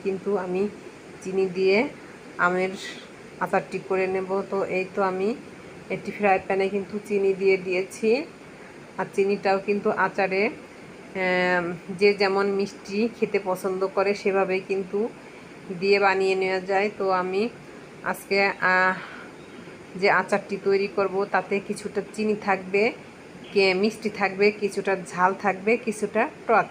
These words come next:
থাকবে। তো এই তো আমি চিনিগুলো প্রথমে ফ্রাই প্যানে দিয়ে তারপরে আমগুলো দিয়ে দিয়েছি। আর এখন কিন্তু গ্যাসের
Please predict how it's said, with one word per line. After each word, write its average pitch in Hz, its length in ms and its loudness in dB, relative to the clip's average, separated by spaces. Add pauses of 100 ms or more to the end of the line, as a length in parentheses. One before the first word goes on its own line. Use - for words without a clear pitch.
থাকবে। 151 340 -2 (600)
তো 220 60 0
এই 214 140 4
তো 214 160 2
আমি 214 300 4
চিনিগুলো 208 460 4
প্রথমে 208 520 2 (680)
ফ্রাই 202 260 2
প্যানে 196 240 4
দিয়ে 202 400 4
তারপরে 190 580 4 (140)
আমগুলো 190 480 4
দিয়ে 196 220 4
দিয়েছি। 196 480 2
আর 185 200 4
এখন 190 380 -2
কিন্তু 196 340 0
গ্যাসের 190 300 -2